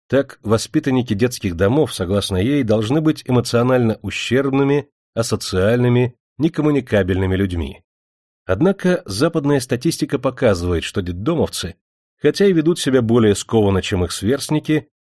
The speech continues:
но по части агрессивности, преступных наклонностей или глупости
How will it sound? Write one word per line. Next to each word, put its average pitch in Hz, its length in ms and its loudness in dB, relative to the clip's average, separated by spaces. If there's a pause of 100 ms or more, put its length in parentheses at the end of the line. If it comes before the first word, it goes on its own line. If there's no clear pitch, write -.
(160)
но 160 220 2
по 139 160 -2
части 180 360 0
агрессивности, 156 840 0
преступных 120 580 -2
наклонностей 110 720 0
или 101 280 -2
глупости 151 760 -2